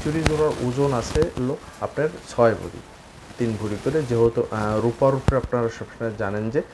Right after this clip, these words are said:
একুশ ক্যারেটের, আহ, চুড়িগুলো আপনার রূপার উপরে যেগুলো একটু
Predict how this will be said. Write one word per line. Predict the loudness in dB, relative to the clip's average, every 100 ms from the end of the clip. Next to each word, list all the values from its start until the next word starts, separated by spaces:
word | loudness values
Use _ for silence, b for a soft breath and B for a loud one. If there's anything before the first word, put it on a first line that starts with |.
| B
একুশ | 2 2 2 -4 -4
ক্যারেটের, | 4 4 4 4 2
আহ, | 2 0 0 -2 -4
চুড়িগুলো | -2 -2 0 0
আপনার | 0 -2 -2
রূপার | -2 0 0
উপরে | 0 -4
যেগুলো | -2 -2 0 0 -2
একটু | -2 -2 0